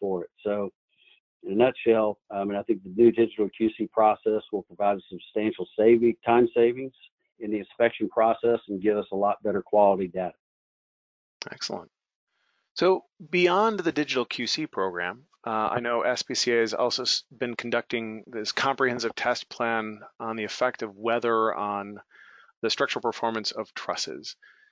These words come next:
Speaker 2: We talked a lot about that at the board meetings. Why do you believe that this is an important thing, and what value do you see coming out of the results? What, what will it bring to component manufacturers?
Speaker 1: I,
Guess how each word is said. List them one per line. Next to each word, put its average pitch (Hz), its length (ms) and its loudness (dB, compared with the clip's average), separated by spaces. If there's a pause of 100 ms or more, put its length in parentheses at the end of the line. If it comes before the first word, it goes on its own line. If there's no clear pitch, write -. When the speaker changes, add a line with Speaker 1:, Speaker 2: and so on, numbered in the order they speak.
(760)
Speaker 2:
We - 40 -18
talked 151 160 0
a 151 40 4
lot 143 160 4
about 127 220 2
that 120 140 0
at 113 100 -4
the 110 60 -12
board 123 320 -2
meetings. 113 560 -8 (480)
Why 165 260 0
do 220 80 -6
you 156 380 -6
believe 113 560 -4
that 113 140 -2 (200)
this 139 240 2
is 135 80 -4
an 131 80 -2
important 123 640 -4
thing, 117 340 -4
and 104 300 -8
what 151 280 -2
value 131 520 0
do 117 100 -10
you 113 100 -6
see 110 360 -4
coming 117 360 -6
out 110 240 -2
of 110 120 -2
the 107 80 -4
results? 95 500 -8
What, 135 160 -2
what 143 200 0
will 135 160 0
it 110 120 -6
bring 104 360 -4
to - 100 -16
component 95 380 -10
manufacturers? - 800 -14 (1000)
Speaker 1:
I, 110 180 8